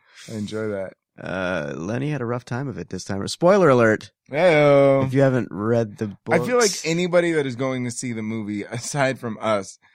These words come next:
Speaker 1: has read the books.
Speaker 2: This is, this is probably true.
Speaker 1: Either that or they're a dude and their girlfriend dragged them to go see the movie.
Speaker 2: As could have been the case.
Speaker 1: Yeah.
Speaker 2: Could have been.
Speaker 1: Very well. Uh, I enjoyed it.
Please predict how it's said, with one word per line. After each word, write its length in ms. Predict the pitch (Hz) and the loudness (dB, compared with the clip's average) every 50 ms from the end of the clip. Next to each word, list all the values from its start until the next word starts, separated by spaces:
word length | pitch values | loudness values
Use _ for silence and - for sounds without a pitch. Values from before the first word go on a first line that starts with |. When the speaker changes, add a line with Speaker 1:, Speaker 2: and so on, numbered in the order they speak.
| _ _ _ | _ _ _
Speaker 1:
has 180 | - 123 123 113 | -6 -4 -4 -4
read 460 | 101 101 120 131 131 127 123 113 104 | -4 0 2 4 4 4 2 0 -4
the 80 | 113 110 | -4 -4
books. 420 | 92 101 95 71 71 - - - | -4 -4 -4 -6 -6 -10 -12 -8
Speaker 2:
This 220 | - 131 135 120 127 | -6 -4 -4 -4 -8
is, 100 | 131 - | -12 -8
this 220 | - 151 147 - | -8 -6 -6 -6
is 160 | 147 135 - - | -6 -8 -10 -4
probably 440 | - 147 131 120 117 113 113 107 95 | -2 0 0 0 0 -2 -4 -4 -4
true. 340 | - - 104 65 52 - 87 | -4 -6 -6 -8 -8 -8 -2
Speaker 1:
Either 220 | - 185 180 196 180 | -2 2 2 2 2
that 400 | 143 139 156 151 147 139 131 127 131 | 4 4 4 4 6 4 4 2 0
or 100 | 127 123 | -2 -2
they're 160 | 123 120 117 | 0 0 -2
a 40 | 110 | -2
dude 480 | 107 92 123 127 123 123 117 117 104 107 | -4 -2 -2 0 2 2 2 0 0 -2
and 160 | 90 98 104 | -4 -4 -6
their 80 | 107 | -6
girlfriend 480 | 95 90 110 110 107 101 117 110 101 90 | -4 -4 -2 -2 -2 -2 -4 -4 -4 -6
dragged 400 | 95 104 104 107 104 101 95 90 | -6 -4 0 0 0 0 -2 -4
them 160 | 101 98 98 | -6 -8 -8
to 60 | 95 | -8
go 140 | 92 92 95 92 | -10 -10 -10 -10
see 180 | - - 104 | -12 -12 -12
the 80 | 92 92 | -12 -12
movie. 460 | 90 87 82 78 73 58 - 110 113 110 _ _ - - _ _ _ | -12 -12 -14 -16 -18 -18 -18 -18 -20 -20 _ _ -20 -20 _ _ _
Speaker 2:
As 420 | - 101 104 104 98 - - - - _ | -10 -10 -8 -8 -10 -10 -12 -14 -16 _
could 140 | - 113 110 | -10 -8 -8
have 80 | 107 | -6
been 140 | 101 110 110 | -8 -8 -8
the 60 | 107 101 | -8 -10
case. 440 | - 127 110 95 92 - - - - | -10 -10 -10 -10 -12 -12 -14 -14 -14
Speaker 1:
Yeah. 220 | 101 - - 50 - _ _ | -16 -16 -16 -18 -20 _ _
Speaker 2:
Could 120 | - 98 | -12 -12
have 100 | 95 90 | -12 -10
been. 220 | 87 85 85 90 98 _ _ _ | -12 -14 -14 -16 -20 _ _ _
Speaker 1:
Very 280 | - 107 98 92 92 90 | -10 -8 -6 -6 -6 -6
well. 280 | 85 82 80 - 127 _ _ - - - _ _ _ _ _ | -6 -8 -10 -12 -16 _ _ -20 -20 -20 _ _ _ _ _
Uh, 840 | - 127 139 143 139 139 139 139 139 135 135 135 135 135 131 127 120 - - | 0 2 2 4 4 4 4 6 4 4 4 4 4 2 2 0 -2 -2 0
I 300 | 147 170 208 240 277 254 - | 2 4 4 2 0 -4 -8
enjoyed 380 | 175 151 139 117 120 117 104 104 | -6 -6 -6 -4 -2 -4 -4 -4
it. 140 | 127 151 - | -6 -8 -10